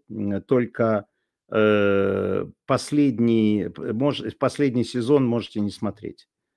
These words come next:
Он очень слабый и сделан из ошметок. А, я продолжаю смотреть «Доктора Хауса». У меня уже все,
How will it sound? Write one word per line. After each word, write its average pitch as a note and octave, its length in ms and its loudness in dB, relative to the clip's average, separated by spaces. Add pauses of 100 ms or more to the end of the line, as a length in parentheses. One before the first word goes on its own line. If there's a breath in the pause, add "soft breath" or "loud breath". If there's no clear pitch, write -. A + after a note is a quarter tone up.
(140)
Он A#2 340 2
очень A#2+ 440 4
слабый A#2+ 600 0
и G2 300 -2
сделан G2+ 540 0
из F2+ 160 -8
ошметок. - 480 -12 (1000)
А, G#2 920 4
я D3 180 6
продолжаю B2 480 4
смотреть A2 420 -2
«Доктора G2+ 400 -2
Хауса». A#2 840 -6 (200)
У G2+ 120 -4
меня B2+ 240 2
уже A2 300 0
все, G#2+ 580 0